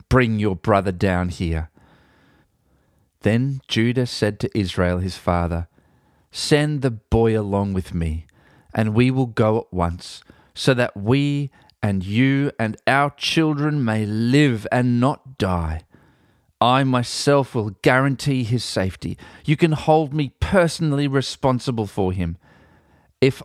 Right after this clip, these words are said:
I do not bring him back to you and set him here before you, I will bear the blame before you all my life. As it is, if we had not delayed, we could have gone and returned twice."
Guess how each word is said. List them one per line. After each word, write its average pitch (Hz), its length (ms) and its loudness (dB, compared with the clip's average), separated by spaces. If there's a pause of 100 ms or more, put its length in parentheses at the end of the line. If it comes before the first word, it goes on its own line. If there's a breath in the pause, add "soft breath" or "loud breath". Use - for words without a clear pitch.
I 147 300 4
do 143 340 0
not 143 320 -2
bring 147 280 2
him 143 320 2
back 147 380 -2
to - 180 -4
you 147 440 0
and 110 160 -4
set - 480 -2
him 180 200 0
here 180 340 0
before 165 400 0
you, 190 280 -2 (520 soft breath)
I 139 220 4
will 131 160 -2
bear 135 400 2
the 117 180 -4 (120)
blame 131 380 2
before 127 440 0
you 123 260 0 (140)
all 185 340 4
my 165 240 2
life. 107 540 -4 (600 soft breath)
As 147 240 2
it 120 80 0
is, 139 380 0 (480 soft breath)
if 131 100 -4
we 165 180 2
had 135 200 0
not 160 260 0
delayed, 131 560 0 (460 soft breath)
we 196 100 0
could 147 220 2
have 117 160 -6
gone 139 300 2
and 156 120 -2
returned 185 440 -2
twice." 202 640 -2